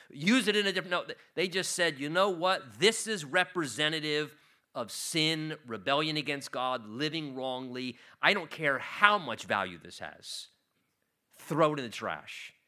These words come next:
Get away from it. I don't want anything to do with it." They said, "Get, you know, get away." And I tell you, you can tell when people are serious about getting right with God when they don't care what it costs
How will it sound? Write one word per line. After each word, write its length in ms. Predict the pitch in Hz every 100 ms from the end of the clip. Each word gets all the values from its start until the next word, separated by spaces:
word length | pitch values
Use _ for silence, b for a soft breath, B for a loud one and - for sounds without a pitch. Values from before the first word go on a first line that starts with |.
| _ _ _ _ _ 107 98
Get 220 | 170 190
away 320 | 175 151 151
from 320 | 147 131 104
it. 60 | 107
I 80 | 139
don't 140 | 170
want 140 | 151 165
anything 340 | 196 170 180
to 60 | 151
do 140 | 165
with 80 | 131
it." 40 |
They 80 | 131
said, 260 | 151 117 98
"Get, 120 | 156
you 80 | 156
know, 120 | 127 - B B 110
get 220 | 170 196
away." 380 | 175 160 156 139
And 80 | 139
I 40 |
tell 140 | 196
you, 100 | 160
you 180 | 131 226
can 180 | 220 170
tell 560 | - 208 160 117 131 - B B B
when 180 | 127
people 360 | 120 160 165 170
are 120 | 143
serious 720 | - - - 180 160 127 120
about 300 | 120 120 107
getting 360 | 110 139 127 107
right 260 | 123 143 143
with 220 | 135 -
God 480 | 135 120 113 107 104
when 220 | 117 110
they 160 | 143
don't 280 | 165 156 -
care 300 | - 151 143
what 400 | 120 107 147 185
it 160 | 170 -
costs 880 | - 151 82 - - - - -